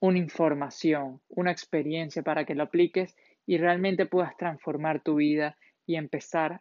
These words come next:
a vivir una vida mucho más plena. Quien te habla, Emilio Elías. Eh, si tienes alguna duda, me puedes escribir a emilioelias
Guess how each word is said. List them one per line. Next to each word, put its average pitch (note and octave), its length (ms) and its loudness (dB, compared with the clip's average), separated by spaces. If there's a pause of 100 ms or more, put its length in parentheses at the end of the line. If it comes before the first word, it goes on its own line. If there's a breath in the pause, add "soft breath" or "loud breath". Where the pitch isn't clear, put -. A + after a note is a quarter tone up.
a D#3+ 100 -12
vivir D3+ 460 2 (360)
una D#3+ 260 -2
vida D#3 440 2 (120)
mucho D#3 380 -6
más D3+ 420 -6 (480)
plena. D#3 460 2 (880)
Quien D#3+ 340 4
te D#3+ 160 6
habla, F3+ 460 8 (360 soft breath)
Emilio E3+ 460 6
Elías. E3+ 580 6 (420)
Eh, D#3 560 -2
si E3 120 2
tienes E3+ 280 4
alguna D#3 540 4
duda, E3+ 460 6
me D#3 160 -4
puedes D3+ 360 2
escribir D3+ 680 2
a D3+ 200 2
emilioelias D#3 1040 0